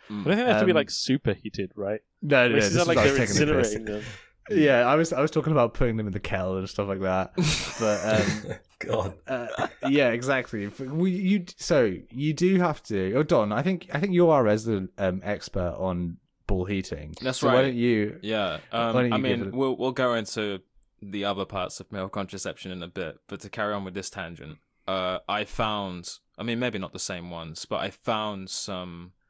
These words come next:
Speaker 1: some underwear that is designed
Speaker 3: <laughs>
Speaker 1: to heat your balls in an attempt to make you,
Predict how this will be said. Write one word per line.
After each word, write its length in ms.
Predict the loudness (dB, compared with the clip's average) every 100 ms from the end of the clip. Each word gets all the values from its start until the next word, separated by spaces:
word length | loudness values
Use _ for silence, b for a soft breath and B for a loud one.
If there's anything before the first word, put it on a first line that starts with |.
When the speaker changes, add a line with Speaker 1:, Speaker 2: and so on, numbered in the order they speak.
| _ _
Speaker 1:
some 180 | -10 -8
underwear 840 | -4 -4 -4 -4 -4 -6 -8 -12 -18 _ -6
that 140 | -4
is 100 | -4
designed 600 | -2 0 2 0 0 -2
Speaker 3:
<laughs> 260 | -4 -6 -4
Speaker 1:
to 160 | -4
heat 380 | -4 -4 -4 -4 -4
your 140 | -4
balls 680 | -2 -2 -4 -8 -10 -10 -10 _ _ _ _ _ _
in 200 | -8 -6
an 120 | -4
attempt 460 | -6 -6 -8 -10 -12
to 80 |
make 320 | -10 -8 -10 -12
you, 500 | -10 -10 -10 -12